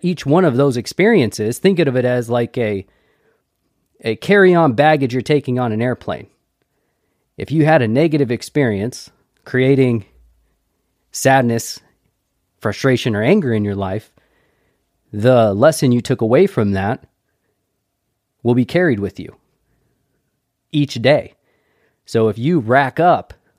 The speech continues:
a lot of these experiences and you don't heal them,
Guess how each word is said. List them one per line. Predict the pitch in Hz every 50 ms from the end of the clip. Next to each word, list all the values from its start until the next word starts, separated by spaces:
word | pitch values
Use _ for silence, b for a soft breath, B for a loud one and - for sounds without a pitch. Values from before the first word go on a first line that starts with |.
| _ _
a | - 113
lot | 107 113 123 135 147 139
of | 127 113
these | 123 123 113 110
experiences | 104 - - - 185 202 180 139 110 95 - - 107 101 104 - - _ _ _ _ _ _ _ _ _ _ _ _ _ _ _ _ _ _
and | 120 117 110 110 110 104 104 104
you | 113 127
don't | 139 139 139 120 - _ _ _ _
heal | _ _ - - - 135 202 226 175
them, | 113 101 92 107 151 156